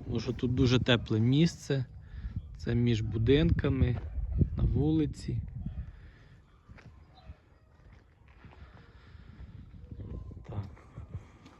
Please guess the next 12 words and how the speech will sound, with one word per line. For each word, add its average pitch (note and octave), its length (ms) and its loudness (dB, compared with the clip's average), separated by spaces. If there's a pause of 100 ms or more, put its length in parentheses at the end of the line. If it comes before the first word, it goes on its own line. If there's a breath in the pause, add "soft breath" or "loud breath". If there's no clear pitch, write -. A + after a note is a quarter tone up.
(1000 loud breath)
Ну, C3 160 -2
дивіться, B2 540 6
дуже B2 360 6
просто - 500 2
я A2 340 2 (720)
обрізаю. A2+ 680 2
Це - 160 0
така A#2 320 4
в - 20 4
мене A2 300 6
експериментальна A#2 1080 4
обрізка. A#2+ 540 2